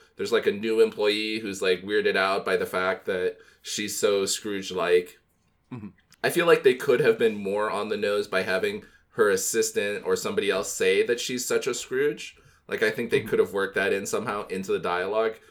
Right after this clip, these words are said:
Speaker 1: where she, like, cancels the Christmas bonus and is like, "Oh, what a Scrooge."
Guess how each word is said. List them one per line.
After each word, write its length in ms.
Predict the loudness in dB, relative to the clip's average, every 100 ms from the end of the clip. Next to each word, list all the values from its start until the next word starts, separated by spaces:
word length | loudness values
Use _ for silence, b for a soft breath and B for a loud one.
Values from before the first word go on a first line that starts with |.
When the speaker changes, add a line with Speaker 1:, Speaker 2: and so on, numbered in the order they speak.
| b -10
Speaker 1:
where 100 | -6
she, 160 | -2
like, 160 | -2 -2
cancels 420 | -2 -2 -2 -4
the 60 | -2
Christmas 300 | -2 -4 -2
bonus 300 | 0 4 2
and 80 | 0
is 100 | -4
like, 220 | -6 -4
"Oh, 220 | 0 4 4
what 180 | 4 2
a 60 |
Scrooge." 800 | -2 -2 2 4 4 2 -6 -16